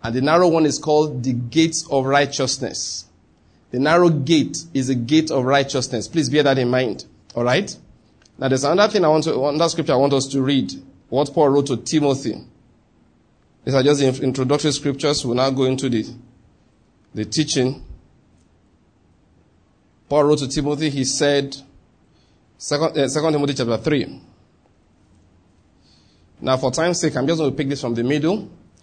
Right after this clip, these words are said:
and it will include the very v-, verse I'm looking for. Let's start from verse fourteen. We'll read to verse seventeen. He said, "You, however, continue in the things you have learned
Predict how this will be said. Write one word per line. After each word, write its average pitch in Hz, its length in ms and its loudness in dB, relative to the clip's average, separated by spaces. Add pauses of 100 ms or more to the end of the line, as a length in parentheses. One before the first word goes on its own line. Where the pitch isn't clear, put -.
(420)
and 113 140 -4
it 117 80 -4
will 123 80 0
include 147 220 0
the 131 120 4
very 139 280 2
v-, 135 200 -8 (200)
verse 131 320 0
I'm 120 120 0
looking 127 300 -2
for. 107 300 -4 (640)
Let's 143 180 -2
start 143 140 2
from 131 140 0
verse 120 180 -2
fourteen. - 640 -4 (880)
We'll 117 160 -2
read 156 120 0
to 139 120 0
verse 117 560 -4
seventeen. 117 640 -4 (1000)
He 127 120 -4
said, 147 200 2
"You, 196 260 4
however, 156 600 2 (1040)
continue 196 520 2
in 190 100 6
the 160 80 4
things 175 360 -2
you 156 80 0
have 143 180 -2
learned 151 480 0